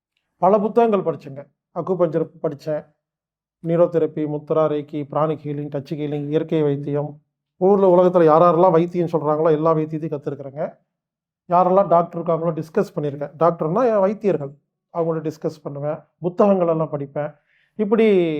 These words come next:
பல இடங்களுக்கு போய் பல வைத்தியம் எல்லாம் படிக்கும் பொழுது கடைசியா எனக்கு ஒரு விஷயம் புரிஞ்சுதுங்க. என்ன புரிஞ்சுதுன்னா, சாப்பிட்ற சாப்பாடு ஒழுங்கா ஜீரணமாகாம உள்ள போச்சுன்னா, இது வியாதிகளா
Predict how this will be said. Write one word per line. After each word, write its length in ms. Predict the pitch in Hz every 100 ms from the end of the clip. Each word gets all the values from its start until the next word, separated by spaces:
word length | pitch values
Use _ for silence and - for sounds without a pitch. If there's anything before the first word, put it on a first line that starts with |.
| 143
பல 260 | - 185 185
இடங்களுக்கு 440 | 185 185 185 170
போய் 300 | 170 165 202
பல 220 | 185 170
வைத்தியம் 400 | 160 175 180 180
எல்லாம் 180 | 170 180
படிக்கும் 320 | 160 156 165
பொழுது 640 | 139 131 131 143 185 254 - _ _ -
கடைசியா 800 | 185 226 254 - - 220 247 294
எனக்கு 280 | 202 185 185
ஒரு 100 | 175
விஷயம் 360 | 170 170 226 -
புரிஞ்சுதுங்க. 560 | 220 262 196 151 139 - _ _ _ _ _ _ _ _ _ _ _ -
என்ன 260 | 170 233
புரிஞ்சுதுன்னா, 580 | 185 175 170 151 139 147 165 185 - _ _ _ _ _ _ _ _ _ _ _ _ _ -
சாப்பிட்ற 480 | 185 247 254 247 226
சாப்பாடு 1040 | - 165 175 190 175 147 143 151 226 - _ -
ஒழுங்கா 460 | 160 190 214 220 226 226
ஜீரணமாகாம 840 | 175 185 180 165 160 170 165 196
உள்ள 280 | 170 156 175
போச்சுன்னா, 720 | 170 156 156 147 139 139 147 -
இது 320 | 175 202 269
வியாதிகளா 600 | 220 156 160 160 151 143